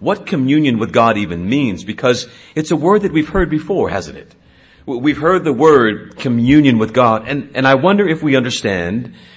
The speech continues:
what it actually means to have communion with God. So this morning, the first two or three points will be rather, um, ra-, rather lengthy, but there will be ten points this morning.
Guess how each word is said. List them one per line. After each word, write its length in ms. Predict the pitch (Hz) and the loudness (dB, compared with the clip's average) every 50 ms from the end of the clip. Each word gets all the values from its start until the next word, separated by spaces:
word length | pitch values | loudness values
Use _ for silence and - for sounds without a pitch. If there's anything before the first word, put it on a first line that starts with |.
| - - - - _ _ _ _ | -20 -20 -20 -20 _ _ _ _
what 220 | - 127 151 180 185 | -4 -2 0 0 2
it 80 | 165 | 2
actually 480 | 160 156 156 - - - 147 139 131 127 | 2 0 0 0 -2 -2 0 0 0 2
means 520 | 120 117 123 135 135 120 101 85 78 - - | 2 2 2 2 2 0 0 -4 -6 -10 -12
to 100 | 95 82 | -10 -10
have 600 | 82 113 117 107 90 82 73 64 62 - - - _ _ _ - | -6 -4 -2 0 0 0 -2 -4 -10 -16 -20 -20 _ _ _ -20
communion 640 | - 101 92 92 95 98 107 113 110 104 98 87 80 | -14 -12 -10 -8 -6 -4 -2 -2 -2 -2 -2 -4 -6
with 180 | 76 85 - | -8 -10 -8
God. 440 | - 90 82 76 - - - - - | -6 -6 -6 -6 -8 -12 -16 -18 -8
So 120 | - 127 120 | -4 -4 -4
this 160 | 120 117 - | -4 -2 0
morning, 400 | 143 156 147 123 98 78 - - - - - - - - _ | 2 4 4 2 0 -4 -8 -14 -18 -20 -20 -20 -20 -14 _
the 80 | - 131 | -10 -6
first 340 | - 185 185 185 175 - - | -2 0 0 0 0 -4 -4
two 140 | - 185 170 | -2 0 0
or 60 | 156 | 0
three 180 | - - 139 | 0 -2 -4
points 280 | - - 117 135 120 101 | -2 0 0 0 0 -2
will 80 | 110 101 | -4 -6
be 80 | 107 | -4
rather, 600 | 101 92 113 113 113 107 107 104 98 92 - - - - _ _ - | 0 2 2 4 4 4 2 0 0 -2 -8 -14 -20 -20 _ _ -16
um, 480 | - - - - - - - - - - | -14 -14 -14 -14 -18 -20 -20 -20 -20 -20
ra-, 360 | - 127 127 123 127 135 - - | -18 -16 -10 -4 -2 -2 -2 0
rather 340 | 110 135 143 139 120 113 | 2 2 4 4 4 2
lengthy, 400 | 107 107 117 117 104 113 - 71 | 2 0 0 -2 -2 -4 -8 -8
but 160 | - - 107 - | -6 -6 -4 -2
there 80 | 131 | -2
will 120 | 135 135 117 | -2 -2 -2
be 120 | 123 117 | -2 -6
ten 300 | - - 147 139 123 113 | -8 -6 -4 -4 -4 -4
points 260 | - 117 101 90 - | -6 -6 -8 -8 -10
this 140 | 92 90 - | -12 -12 -8
morning. 380 | 101 95 90 76 65 65 - - | -8 -6 -6 -8 -10 -12 -16 -20